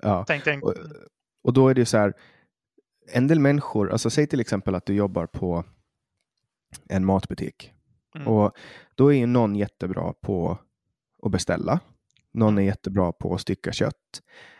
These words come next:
Speaker 2: Mm.
Speaker 1: Någon är jättebra på att, ehm, ehm,
Speaker 2: Ta hand om
Speaker 1: planera.
Speaker 2: grönsaksdisken. Folk är,
Speaker 1: Ja, exakt.
Speaker 2: folk är bra på olika saker.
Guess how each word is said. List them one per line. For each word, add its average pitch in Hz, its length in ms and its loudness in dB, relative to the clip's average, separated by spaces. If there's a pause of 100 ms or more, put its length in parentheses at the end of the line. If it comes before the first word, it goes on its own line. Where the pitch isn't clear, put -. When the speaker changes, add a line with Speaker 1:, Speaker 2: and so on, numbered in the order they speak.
Speaker 2:
Mm. 147 120 -6
Speaker 1:
Någon 98 220 2
är 95 40 0
jättebra 92 540 -2
på 90 320 -6
att, - 340 -8
ehm, 85 400 -4 (680)
ehm, 82 840 -8 (200)
Speaker 2:
Ta 170 60 0
hand 151 100 0
om 139 40 0
Speaker 1:
planera. 98 240 2
Speaker 2:
grönsaksdisken. 139 640 -2
Folk 165 220 -2
är, 170 40 0
Speaker 1:
Ja, 113 160 2
exakt. 220 220 2
Speaker 2:
folk 208 120 0
är 190 60 -18
bra 175 120 0
på - 120 -2
olika 135 200 -4
saker. - 360 -12